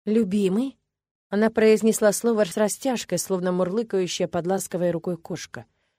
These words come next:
Нависнув над лежащим Петром, она потёрла своими острыми сосками о его грудь, а потом наклонилась для поцелуя.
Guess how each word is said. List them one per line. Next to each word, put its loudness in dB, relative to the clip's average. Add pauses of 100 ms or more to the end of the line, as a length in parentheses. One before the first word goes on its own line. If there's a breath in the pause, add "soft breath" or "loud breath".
(220)
Нависнув 2
над 0
лежащим 0
Петром, -4 (500 soft breath)
она 4
потёрла 2
своими 2
острыми -2
сосками -2
о 2
его 0
грудь, -6
а -6
потом -4
наклонилась -4
для -6
поцелуя. -12